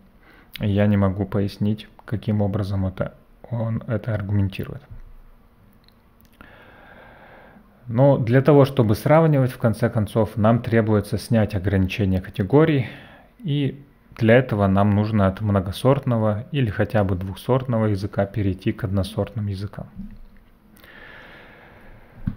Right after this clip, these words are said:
Вот теперь мы переходим, э, к позиции Хейла и Райта.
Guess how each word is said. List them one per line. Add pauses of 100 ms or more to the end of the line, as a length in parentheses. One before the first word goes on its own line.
(340)
Вот
теперь
мы
переходим, (160)
э,
к
позиции (100)
Хейла
и
Райта.